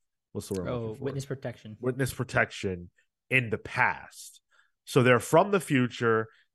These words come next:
Speaker 1: They've been put in witness protection in the past, and so they're not allowed to do the things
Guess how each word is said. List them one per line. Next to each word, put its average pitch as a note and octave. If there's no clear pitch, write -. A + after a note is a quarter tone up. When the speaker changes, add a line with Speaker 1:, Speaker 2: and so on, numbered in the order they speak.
Speaker 1:
They've A#2+
been A2+
put E3
in C#3+
witness C3
protection B2
in G#2
the G2
past, C3
and A2+
so A#2+
they're A2
not A#2+
allowed B2
to A2+
do B2+
the A#2+
things A2